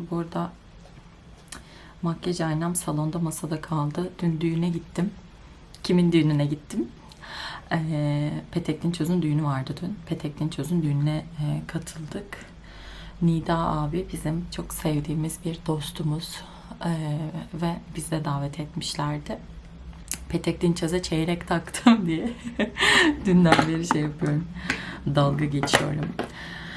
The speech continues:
Ee, keşke dün video çekseydim ama işte dediğim gibi yani bir önceki günden uykusuz olduğum için dün, e, eve geldim, uyudum falan böyle bir ara gün ortasında ve ne yazık ki, e, şey yapamadım yani.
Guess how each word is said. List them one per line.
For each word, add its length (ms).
Ee, 420
keşke 380
dün 160
video 220
çekseydim 640
ama 200
işte 260
dediğim 320
gibi 160
yani 240
bir 80
önceki 300
günden 220
uykusuz 400
olduğum 320
için 400
dün, 380
e, 260
eve 220
geldim, 500
uyudum 360
falan 480
böyle 380
bir 100
ara 160
gün 220
ortasında 880
ve 280
ne 180
yazık 380
ki, 240
e, 280
şey 220
yapamadım 580
yani. 300